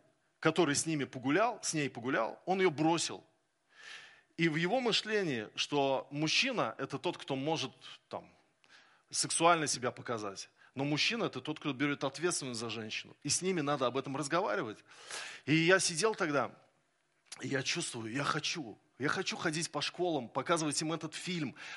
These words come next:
разговаривать с пацанами. А у меня уже были служения. Но в сердце загорелось. Я просто подошел к Кате, я говорю: "Катя, я хочу". Она говорит: "Все прекрасно, вот тебе фильм,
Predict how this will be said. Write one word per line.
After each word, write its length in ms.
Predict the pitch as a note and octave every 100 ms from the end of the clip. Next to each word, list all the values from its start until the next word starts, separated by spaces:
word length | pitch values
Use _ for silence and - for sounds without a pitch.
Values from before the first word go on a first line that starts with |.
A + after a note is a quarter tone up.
| -
разговаривать 560 | C#3 C3 F3 F3+ F3
с 40 | -
пацанами. 540 | D3+ E3 D#3+ D#3+ A#2
А 80 | G2
у 60 | B2
меня 160 | D3+
уже 180 | F3+ F3
были 220 | E3+ F#3+
служения. 580 | E3 C3+ B2+ B2+ A2 F2+ - - -
Но 140 | B2+ D3
в 60 |
сердце 340 | - G#3 G3 D3
загорелось. 640 | B2+ D#3 F#3+ A3 C3+ - - - -
Я 140 | C#3
просто 260 | F#3 G3+ -
подошел 400 | D#3+ D#3 G#3+ F#3
к 60 |
Кате, 240 | F#3 E3+ C#3
я 60 |
говорю: 120 | B2+ C3
"Катя, 280 | E3 -
я 80 | D#3
хочу". 420 | D#3+ C3+ - F#2+ -
Она 140 | B2
говорит: 160 | A2+ G#2
"Все 240 | - G3+
прекрасно, 540 | G3+ B2+ D3+ D#3+ D3
вот 160 | A#2+ D3+
тебе 220 | - B2
фильм, 340 | A#2 G3+ G#3